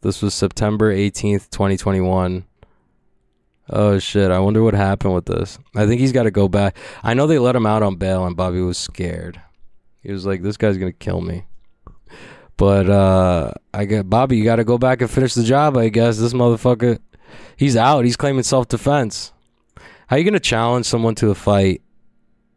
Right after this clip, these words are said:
and then stab them? Well, I guess that's what happens if the fight goes too far, but I'm pretty sure Bobby just, like, guillotined him, and then, uh,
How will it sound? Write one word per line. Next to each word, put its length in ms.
and 220
then 400
stab 400
them? 100
Well, 220
I 100
guess 300
that's 260
what 80
happens 460
if 140
the 100
fight 260
goes 220
too 140
far, 360
but 260
I'm 100
pretty 180
sure 180
Bobby 360
just, 220
like, 240
guillotined 600
him, 400
and 140
then, 380
uh, 460